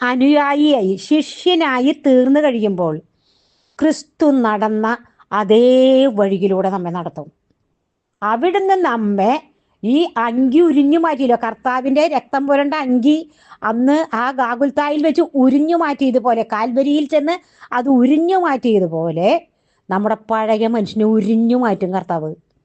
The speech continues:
എന്നിട്ട് യേശുക്രിസ്തുവിനെ ധരിപ്പിക്കും, മറ്റൊരു ക്രിസ്തുവായി തീർക്കും, തീർക്കും നമ്മെ.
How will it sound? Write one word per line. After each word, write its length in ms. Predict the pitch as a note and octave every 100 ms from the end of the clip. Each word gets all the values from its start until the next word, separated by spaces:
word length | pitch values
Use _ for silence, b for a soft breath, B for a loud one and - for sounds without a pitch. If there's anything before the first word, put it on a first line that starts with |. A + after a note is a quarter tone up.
| _ _ _ _ _ _ -
എന്നിട്ട് 600 | G#3+ A#3 E4+ A#3 F#3 A#3 - _ _ _ _
യേശുക്രിസ്തുവിനെ 1040 | F3 F3+ B3+ D#4+ - D#4 - - D4 C#4+ D4
ധരിപ്പിക്കും, 720 | B3+ A#3 G3+ - F3+ E3 D3+ _ _ _ _ -
മറ്റൊരു 400 | G3 G3+ C#4 B3
ക്രിസ്തുവായി 800 | - G#3 - - - C4 A#3+ A3
തീർക്കും, 440 | G#3+ F#3+ - E3 -
തീർക്കും 300 | G#3+ D#3 F#3+
നമ്മെ. 300 | F3+ D#3 C#3+